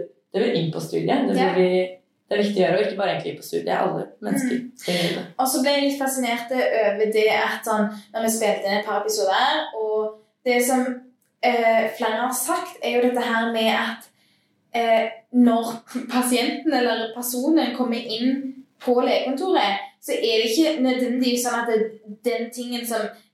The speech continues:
Speaker 2: er stigmatiserende, eller som folk har fått fordommer mot,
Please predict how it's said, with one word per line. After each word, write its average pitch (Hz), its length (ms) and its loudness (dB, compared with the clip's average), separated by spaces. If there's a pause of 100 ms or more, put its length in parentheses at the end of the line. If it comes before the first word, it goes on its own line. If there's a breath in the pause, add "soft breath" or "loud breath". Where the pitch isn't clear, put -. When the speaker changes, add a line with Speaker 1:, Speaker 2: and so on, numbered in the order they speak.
Speaker 2:
er 214 160 4
stigmatiserende, 220 680 0
eller 220 100 -4
som 220 180 -6
folk 220 160 -2
har 220 140 -6
fått 202 380 -2
fordommer 214 480 0
mot, 226 160 0